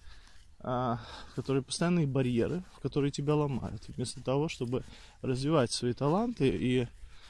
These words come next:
жить, ну, в какой-то поддерживающей среде. Итак, есть страны, где люди живут довольно-таки хорошо. Ну, Швейцария,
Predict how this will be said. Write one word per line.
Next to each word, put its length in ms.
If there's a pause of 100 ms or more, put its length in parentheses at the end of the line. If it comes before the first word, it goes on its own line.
(1040)
жить, 580 (420)
ну, 280
в 180
какой-то 300
поддерживающей 800
среде. 480 (1900)
Итак, 340
есть 180
страны, 440
где 520
люди 280
живут 280
довольно-таки 640
хорошо. 640 (440)
Ну, 80
Швейцария, 760